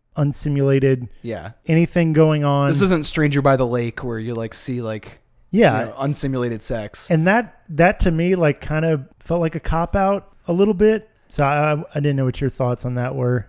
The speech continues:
Speaker 2: And, I mean, if we're gonna be, like, superficially frank about it, like, if that had happened, I probably would rate this movie even higher.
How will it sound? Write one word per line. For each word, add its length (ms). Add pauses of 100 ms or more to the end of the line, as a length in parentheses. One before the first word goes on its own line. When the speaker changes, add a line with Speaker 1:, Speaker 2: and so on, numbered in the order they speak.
Speaker 2:
And, 200
I 60
mean, 140
if 80
we're 60
gonna 160
be, 180
like, 200
superficially 640
frank 260
about 240
it, 80
like, 240
if 200
that 200
had 300
happened, 480
I 100
probably 600
would 640
rate 160
this 180
movie 220
even 160
higher. 560